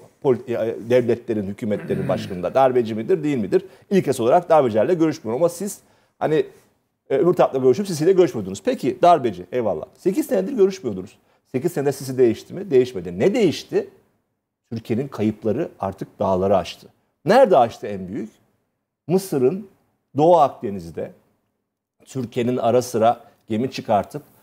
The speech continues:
sonra Avrupa Birliği ile bazı konularda hani pazarlık yapıp geri çektiği falan filan var ya.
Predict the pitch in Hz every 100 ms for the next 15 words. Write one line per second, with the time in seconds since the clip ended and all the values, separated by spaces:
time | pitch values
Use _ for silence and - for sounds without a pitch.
0 | _ _ 123 117 110 113 120 110 113 113
1 | 117 117 113 107 - 110 110 104 113 117
2 | 110 113 107 107 110 107 110 - _ _
3 | 139 127 139 139 131 123 127 117 127 131
4 | 120 - 120 123 127 131 127 180 302 -